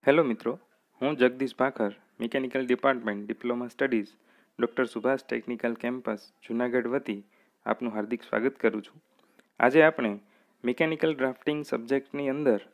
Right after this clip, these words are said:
એક નવો જ ટોપિક શરૂ કરવા જઈ રહ્યા છીએ, અ, intersection and penetration of solid. તો આજે આપણે તેનું બેઝિક્સ સમજવાનો પ્રયત્ન કરીશું.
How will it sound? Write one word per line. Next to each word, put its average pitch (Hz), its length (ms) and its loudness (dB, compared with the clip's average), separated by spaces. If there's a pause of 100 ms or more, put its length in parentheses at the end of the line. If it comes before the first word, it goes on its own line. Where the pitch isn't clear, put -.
(120)
એક - 140 -6
નવો 127 260 -2
જ 135 140 -4
ટોપિક 135 300 -4
શરૂ 123 240 -6
કરવા 127 260 0
જઈ 117 200 0
રહ્યા 107 280 -2
છીએ, 113 260 -8 (760)
અ, 120 40 -4 (480)
intersection 151 840 -2
and 135 220 -4
penetration 123 520 -2
of 127 140 -6 (320)
solid. 107 260 0 (580)
તો 131 60 2
આજે 131 220 8
આપણે 151 380 2 (560)
તેનું 147 400 -4 (240)
બેઝિક્સ 127 680 2 (180)
સમજવાનો 131 680 -6 (100)
પ્રયત્ન 123 340 2
કરીશું. 113 460 -6